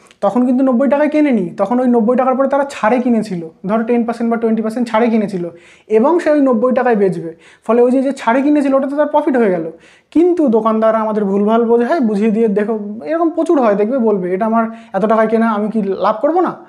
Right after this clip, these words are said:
আমার লাভ তো করতে হবে।" বলে, "দো-, সবাই ভাবে ঠিকই তো, ও তো এই দামে কিনে এনেছে, তার মানে লাভ তো করতেই হবে।"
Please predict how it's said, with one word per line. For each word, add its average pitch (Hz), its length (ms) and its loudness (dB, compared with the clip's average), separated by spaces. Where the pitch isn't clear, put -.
আমার 196 140 -4
লাভ 202 120 0
তো 247 120 -2
করতে 262 240 -2
হবে।" 208 200 0
বলে, 302 240 -2
"দো-, 214 200 0
সবাই 220 240 2
ভাবে 233 120 0
ঠিকই 247 240 -2
তো, 165 160 -10
ও 196 80 -4
তো 208 100 0
এই 208 60 2
দামে 220 180 -2
কিনে 220 180 -4
এনেছে, 196 220 -4
তার 180 140 -6
মানে 185 140 -6
লাভ 180 180 -4
তো 240 80 -2
করতেই 240 300 -2
হবে।" 165 160 -2